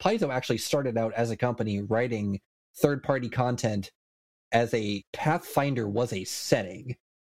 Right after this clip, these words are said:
for three point five, which we've talked about in the past, but, like,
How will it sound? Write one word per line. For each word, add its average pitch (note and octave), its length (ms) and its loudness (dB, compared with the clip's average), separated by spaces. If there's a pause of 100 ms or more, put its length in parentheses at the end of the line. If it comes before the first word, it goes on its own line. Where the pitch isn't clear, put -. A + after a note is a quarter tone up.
(160)
for B2+ 160 4
three A#2+ 200 -2
point G#2 220 -2
five, G2 360 -2
which C3+ 160 2
we've A#2+ 120 0
talked A2 200 0
about G#2+ 180 0
in G#2 60 -4
the G2+ 80 0
past, - 300 -4
but, A#2+ 100 2
like, G#2 180 -2